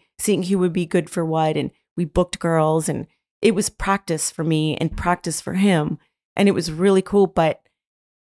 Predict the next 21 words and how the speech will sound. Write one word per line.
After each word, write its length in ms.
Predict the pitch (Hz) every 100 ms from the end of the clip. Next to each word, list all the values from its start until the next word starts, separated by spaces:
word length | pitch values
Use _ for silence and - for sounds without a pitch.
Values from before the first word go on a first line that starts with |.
| _ _ 156
that's 320 | 185 226 -
the 100 | 208
first 260 | 208 202
time 320 | - 190 185 185
that 120 | 160
I 80 | 165
really 340 | 170 180 180
dove 340 | 147 156 160
into 320 | 151 160 208 208
it, 300 | 214 - _ _ _ _ _ _ _ 185
and 460 | 175 175 170 160 -
I 140 | 170 175
started 480 | - 180 180 165 160
noticing, 580 | 165 170 175 180 165
like, 240 | 156 139 -
so 180 | - 170
many 160 | 170
weird 300 | 156 156 160
things 200 | 160 156
were 60 | 156
happening. 560 | 175 165 - - -